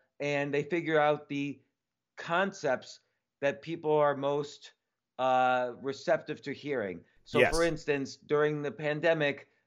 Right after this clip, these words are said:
Speaker 1: um, safety and local were important concepts. Before, I mean, I should say during, it's
Speaker 2: During,
Speaker 1: still the
Speaker 2: yeah.
Speaker 1: pandemic's going on.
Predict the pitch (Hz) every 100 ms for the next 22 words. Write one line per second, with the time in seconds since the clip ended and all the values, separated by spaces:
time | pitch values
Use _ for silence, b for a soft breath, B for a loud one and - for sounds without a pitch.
0 | _ 127 127 123 123 117 113 _ - -
1 | 165 156 - 151 147 147 - _ - 131
2 | 127 120 143 139 127 113 107 - _ 120
3 | 131 127 135 120 131 123 110 110 - _
4 | _ _ 143 - 160 165 143 147 127 107
5 | - 139 120 131 127 101 127 123 113 117
6 | 113 131 104 101 95 120 123 120 131 131